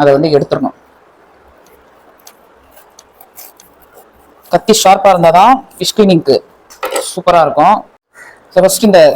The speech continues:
தேங்காய் பாறையில இந்த முள்ளை எடுப்போம்,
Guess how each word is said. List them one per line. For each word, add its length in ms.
தேங்காய் 280
பாறையில 300
இந்த 160
முள்ளை 180
எடுப்போம், 280